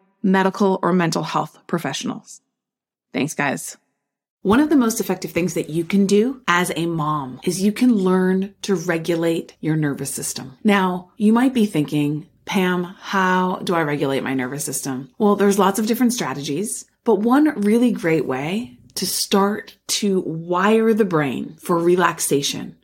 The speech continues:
for calm, for more peace, is to up your gratitude game. And that is exactly why I created a free email series just for you. The Ultimate Guide to a Grateful Life is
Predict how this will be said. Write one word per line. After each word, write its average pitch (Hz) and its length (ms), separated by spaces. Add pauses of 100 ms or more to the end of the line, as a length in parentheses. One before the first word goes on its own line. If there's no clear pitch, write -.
for - 180
calm, 147 540
for - 280
more 180 240
peace, - 560 (100)
is 233 240
to - 340
up 190 300 (100)
your 196 240
gratitude 151 720
game. 131 380 (100)
And 185 140
that 185 120
is 175 100
exactly 170 400
why 160 200
I 139 140
created 180 680
a 180 140
free 214 920
email 220 400
series 311 720 (140)
just 165 420
for 170 180
you. - 320 (280)
The 226 240
Ultimate 226 380
Guide 196 340
to 220 100
a 202 60
Grateful 185 480
Life 156 420
is 214 240